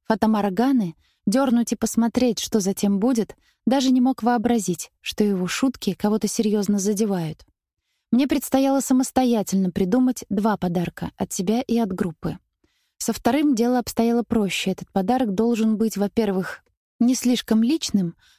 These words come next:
во-вторых, остроумным, а в-третьих, должен показать, что создан общими усилиями. Я боролась с тщеславием, о существовании которого раньше и не подозревала, чтобы мастер не догадался,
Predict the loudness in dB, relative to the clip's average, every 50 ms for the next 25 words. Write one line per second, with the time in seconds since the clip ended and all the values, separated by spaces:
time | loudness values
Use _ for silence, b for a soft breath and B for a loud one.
0 | b b b -2 0 0 0 0 0 0 0 -2 -2 0 0 0 0 0 0 0
1 | 0 0 0 -2 -4 -6 -8 _ -6 -6 -6 -4 -2 0 0 0 -2 -4 -6 -8
2 | -8 -12 _ _ _ _ _ _ -2 0 0 2 2 2 0 0 0 -2 -2 -2
3 | 0 0 0 0 -2 -4 -8 _ _ -8 -4 -2 -2 -2 0 0 0 0 2 2
4 | 2 2 0 0 -2 0 0 2 2 2 0 0 -2 -2 -2 -2 -2 0 -2 -2
5 | -4 -4 -6 -8 -10 _ _ _ _ _ _ _ _ _ _ _ -2 0 0 2
6 | 0 2 2 0 0 -2 -4 -8 -12 -10 -10 -6 -4 -4 -2 -2 -2 -2 -2 -2
7 | -2 -4 -4 -6 -6 -8 -10 _ _ _ _ _ _ _ -4 -2 -2 -2 -4 -4
8 | -4 -2 -2 0 0 0 0 0 0 0 0 -2 -2 -2 -2 -2 0 0 0 0
9 | 0 0 0 0 0 0 0 0 0 0 0 0 0 -2 -2 -2 0 0 -2 0
10 | -2 -2 -4 -4 -6 -8 -8 -6 -4 -2 0 0 0 0 0 -2 -4 -4 -2 -2
11 | 0 0 -2 -2 -2 -2 -2 -2 -2 -4 -4 -4 -6 -8 -8 -8